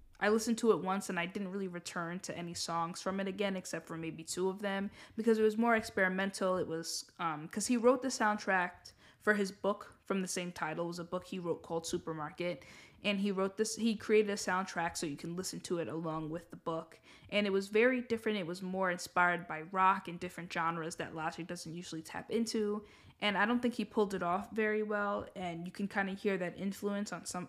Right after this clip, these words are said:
of some of that music on Get Up, but it actually works here because it still sounds like something Logic would do.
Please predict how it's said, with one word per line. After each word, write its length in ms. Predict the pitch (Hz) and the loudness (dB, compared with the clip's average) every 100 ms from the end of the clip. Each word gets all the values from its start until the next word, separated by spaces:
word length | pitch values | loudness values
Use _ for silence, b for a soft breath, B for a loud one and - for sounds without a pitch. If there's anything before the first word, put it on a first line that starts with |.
| - | -2
of 160 | 190 185 | -2 0
some 220 | 196 190 | 0 2
of 80 | 190 | 2
that 180 | 180 | 0
music 340 | 175 185 196 190 - | -2 -6 -6 -8 -2
on 420 | 175 175 170 160 - - _ - | 2 2 0 -6 -12 -20 _ -8
Get 180 | 185 190 | 0 2
Up, 320 | 175 208 - B B | 4 0 -4 B B
but 100 | - | 8
it 100 | 247 | 10
actually 360 | 233 247 - 220 | 10 6 2 0
works 360 | 185 202 208 - | 2 0 0 -2
here 180 | 190 160 | -2 -2
because 280 | 170 180 | -6 -6
it 120 | 165 165 | -6 -6
still 240 | - 202 | -2 -2
sounds 320 | - 185 185 | 0 -2 -2
like 100 | 175 | -6
something 320 | - 180 160 | -6 -6 -6
Logic 340 | 165 156 165 165 | -4 -2 -2 -6
would 200 | - 160 | -8 -10
do. 260 | - 143 | -8 -10